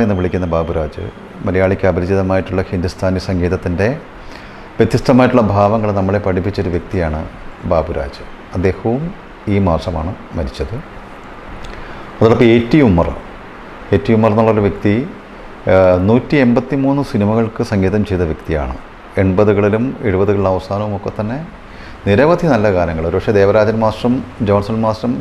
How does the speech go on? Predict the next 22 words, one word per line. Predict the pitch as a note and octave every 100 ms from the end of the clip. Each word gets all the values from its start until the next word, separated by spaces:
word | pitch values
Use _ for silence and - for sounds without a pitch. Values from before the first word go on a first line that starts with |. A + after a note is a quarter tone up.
| B2
ശ്യാമും | A2+ G2+ A2+ A#2
കഴിഞ്ഞാൽ | G2+ G#2 G#2
ഏറ്റവും | G2+ C#3
കൂടുതൽ | B2+ A2 G#2+
സിനിമകൾക്ക് | G2+ F#2+ G2 F#2+ D3 G3+ - - - - - - - -
ഈണം | B2 C4+
പകർന്നത് | G#2+ G#2+ F#2+
എ | F3+
ടി | G#2
ഉമ്മറാണ്. | E2 D#2 D2 - - - - - - - - - - -
അതോടൊപ്പം | A#2 C3 B2+
തന്നെ | C3 C3 G#2 G2
ജോബ് | A#2 C3+ C3
മാസ്റ്റർ | G#2+ F2 - E2 - - -
കൂടുതൽ | A#2 A#2 C3+ C3+ C3
പാട്ടുകൾ | A2+ A2 B2+ C3
സിനിമയ്ക്ക് | G#2 G#2 A2+ A#2
ചെയ്തിട്ടില്ല, | G2 F#2 E2+ D#2+ F2+ B2+
നാടകഗാനങ്ങളാണ് | G2 F#2 G#2 G#2 G#2+ F#2+ F#2
കൂടുതൽ | F2 E2+
ചെയ്തത്. | E2+ E2 D2 F2 B2+ -
എന്നിരുന്നാലും | E2+ F2 E2+ E2